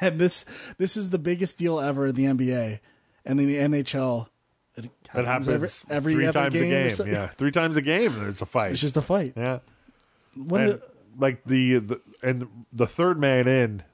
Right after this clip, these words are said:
Speaker 2: almost never happens.
Speaker 1: Yeah.
Speaker 2: You know, and, and stuff like that. It's very rare. It's usually only when the goalie is involved, then a third man usually jumps in. But, uh, yeah, in basketball, there's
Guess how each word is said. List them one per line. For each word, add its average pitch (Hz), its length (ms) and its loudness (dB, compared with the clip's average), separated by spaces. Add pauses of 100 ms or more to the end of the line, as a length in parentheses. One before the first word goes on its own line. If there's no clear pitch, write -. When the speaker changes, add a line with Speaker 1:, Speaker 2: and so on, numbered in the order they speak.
(160)
Speaker 2:
almost 120 440 0 (100)
never 113 560 0
happens. 87 640 -4 (320)
Speaker 1:
Yeah. 139 220 0 (340)
Speaker 2:
You 104 80 -4
know, 90 220 -2
and, 98 240 -6
and 98 180 -8
stuff - 240 0
like 92 160 0
that. 92 220 0
It's 92 160 -4
very 120 180 0
rare. 104 320 0
It's 104 160 -6
usually 156 300 0
only 139 200 0
when 117 200 0
the 107 80 -4
goalie 120 380 2
is 101 120 0
involved, 95 560 -2 (160)
then 110 140 -2
a 95 60 -8
third 104 280 -2
man 95 360 -8 (100)
usually 101 320 -4
jumps 98 340 -2
in. 95 280 0 (640)
But, 107 280 -2
uh, 98 240 0
yeah, 104 280 0 (120)
in 127 140 -2
basketball, 123 520 0
there's 113 220 0